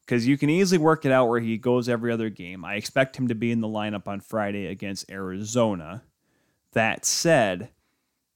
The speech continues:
the longer you keep him playing less minutes, and while the experience of playing in the N H L is gonna be important for him down the line,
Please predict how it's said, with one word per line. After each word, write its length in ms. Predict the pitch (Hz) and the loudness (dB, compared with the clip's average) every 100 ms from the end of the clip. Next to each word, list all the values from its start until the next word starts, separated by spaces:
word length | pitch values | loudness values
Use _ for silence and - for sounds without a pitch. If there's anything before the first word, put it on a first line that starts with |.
| _ | _
the 100 | - | -2
longer 440 | 123 131 143 175 175 | 2 4 4 4 4
you 260 | 143 139 120 | 4 2 2
keep 280 | - 139 139 | -4 -2 0
him 180 | 139 120 | 0 -2
playing 420 | - 127 123 117 | -2 -2 0 -2
less 340 | 113 113 - 101 | 0 -2 -2 -8
minutes, 300 | 95 101 123 | -8 -6 -4
and 120 | 117 | 2
while 200 | 135 170 | 4 4
the 140 | 175 | 4
experience 540 | 147 - - 135 135 131 | 2 0 -2 0 0 -2
of 120 | - | -6
playing 240 | 123 120 | -8 -6
in 40 | 113 | -4
the 80 | |
N 80 | 113 | -2
H 160 | 113 120 | -2 0
L 120 | 110 | -2
is 80 | 110 | -2
gonna 140 | 110 | -6
be 80 | 92 | -6
important 480 | 90 - 214 190 147 | -6 0 2 2 -2
for 120 | 120 | -4
him 240 | 110 104 | -2 -4
down 240 | 101 107 98 | -4 -4 -4
the 60 | |
line, 540 | 98 165 214 156 120 | -2 0 2 2 0